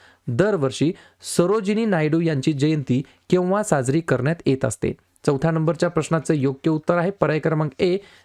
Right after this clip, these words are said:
तेरा फेब्रुवारीला दरवर्षी आपण या ठिकाणी, विद्यार्थी मित्रांनो, सरोजिनी नायडू यांची जयंती आपण साजरा करतो. यांचा जन्म तेरा फेब्रुवारी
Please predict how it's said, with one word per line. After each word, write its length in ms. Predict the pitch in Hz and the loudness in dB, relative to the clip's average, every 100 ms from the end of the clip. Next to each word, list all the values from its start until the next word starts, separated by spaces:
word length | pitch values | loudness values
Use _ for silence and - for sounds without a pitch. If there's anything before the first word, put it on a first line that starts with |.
| _ 180 | _ 0
तेरा 300 | 180 190 214 - | 2 0 -2 0
फेब्रुवारीला 580 | 165 147 170 170 160 175 | 0 2 2 2 0 0
दरवर्षी 580 | 143 160 190 175 170 175 | 0 0 2 0 0 -2
आपण 240 | 156 151 | 0 0
या 160 | 151 143 | 0 0
ठिकाणी, 280 | 135 151 147 | 0 0 0
विद्यार्थी 400 | 123 156 160 135 | 0 -2 0 -2
मित्रांनो, 360 | 123 123 160 - - _ | 0 0 0 -4 -12 _
सरोजिनी 640 | - 165 165 185 175 185 208 | -6 0 2 2 0 0 0
नायडू 460 | 175 139 135 147 151 | 2 2 2 2 0
यांची 320 | 135 123 143 | 0 0 0
जयंती 400 | 131 131 120 156 | 0 0 0 -2
आपण 240 | 131 170 | 0 -2
साजरा 340 | 170 131 120 117 | 0 0 0 0
करतो. 380 | - - - - _ 131 | -2 -2 -6 -8 _ -2
यांचा 240 | 131 143 | 0 0
जन्म 300 | 127 151 180 214 - _ - | 0 0 0 -4 -12 _ 0
तेरा 220 | 151 190 | 0 0
फेब्रुवारी 560 | 190 170 175 175 185 | 0 0 2 2 0